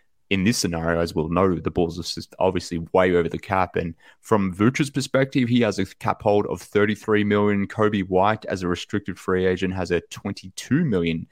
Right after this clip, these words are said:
dollar cap hold. Ayo Dosunmu, probably the next relevant one here, has a five point two million dollar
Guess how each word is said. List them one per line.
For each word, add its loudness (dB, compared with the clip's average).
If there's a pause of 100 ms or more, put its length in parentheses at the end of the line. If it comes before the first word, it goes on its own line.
(460)
dollar 4
cap -4
hold. 2
Ayo 2
Dosunmu, -2
probably -2
the -6
next -4
relevant 2
one 0
here, 0
has -6
a -8
five -2
point -4
two 0
million 0
dollar 4